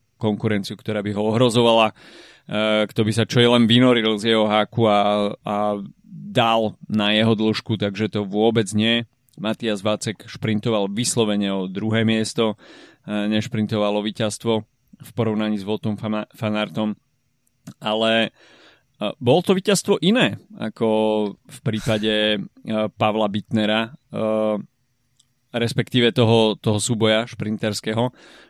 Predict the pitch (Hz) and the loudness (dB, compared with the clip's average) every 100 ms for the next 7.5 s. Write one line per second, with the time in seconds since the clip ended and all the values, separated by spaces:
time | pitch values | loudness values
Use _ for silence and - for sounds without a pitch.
0 | _ 107 104 110 107 110 - - - - | _ -6 -4 -2 0 -2 -2 -2 -4 -4
1 | - 262 - - - 110 104 107 104 104 | 0 2 2 -4 -6 -4 0 0 0 0
2 | 101 - - 104 185 214 220 117 101 101 | -4 -10 -10 -2 0 2 2 2 2 2
3 | 107 95 139 _ _ _ _ - 104 104 | 0 -2 -8 _ _ _ _ -8 -4 -2
4 | 104 104 101 101 _ _ 107 107 107 101 | -2 -2 -4 -8 _ _ -2 -2 -2 -6
5 | - - - 117 147 117 104 110 127 _ | -10 -8 -2 0 2 2 2 0 -4 _
6 | _ _ _ _ _ _ _ _ - - | _ _ _ _ _ _ _ _ -18 -12
7 | 107 107 104 113 107 | -8 -8 -6 -2 0